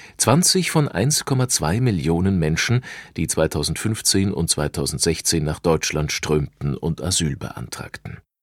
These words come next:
Auf die große Euphorie, die Flüchtlinge sind die Lösung für Fachkräftemangel und demografischen Wandel, folgte die große Ernüchterung.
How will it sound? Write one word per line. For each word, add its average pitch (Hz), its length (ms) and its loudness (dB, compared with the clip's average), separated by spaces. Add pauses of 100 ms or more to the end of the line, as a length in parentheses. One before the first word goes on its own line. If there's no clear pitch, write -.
(1500)
Auf 101 200 6
die 117 80 4
große 131 600 6
Euphorie, 92 760 4 (340)
die 82 80 0
Flüchtlinge 87 600 6
sind 82 260 4
die 82 100 0
Lösung 90 540 6
für 90 180 0
Fachkräftemangel 92 960 4
und 76 300 -2
demografischen 85 880 2
Wandel, 90 380 4 (420)
folgte - 560 2
die 117 140 -4
große 95 600 2
Ernüchterung. - 640 -4